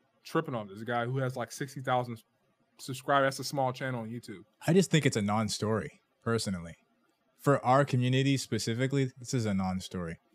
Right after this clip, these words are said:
Speaker 2: Let Tyga apologize. That's a Tyga conversation. And then we move on. There's no need to have any type of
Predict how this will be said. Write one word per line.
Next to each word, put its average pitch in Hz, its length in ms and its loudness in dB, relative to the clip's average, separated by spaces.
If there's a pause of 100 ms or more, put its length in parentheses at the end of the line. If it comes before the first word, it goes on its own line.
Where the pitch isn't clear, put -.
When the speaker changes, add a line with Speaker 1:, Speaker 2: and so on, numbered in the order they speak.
(240)
Speaker 2:
Let 147 180 4
Tyga 175 340 4
apologize. 127 680 4
That's 123 160 -2
a 104 40 0
Tyga 123 380 0
conversation. 104 720 0 (720)
And 101 200 0
then 95 380 0 (460)
we 113 100 0
move 117 180 0
on. 123 260 0 (520)
There's 143 160 4
no 165 160 4
need 151 280 4
to 110 140 0
have 117 360 2
any 123 160 0
type 120 200 2
of 87 240 -8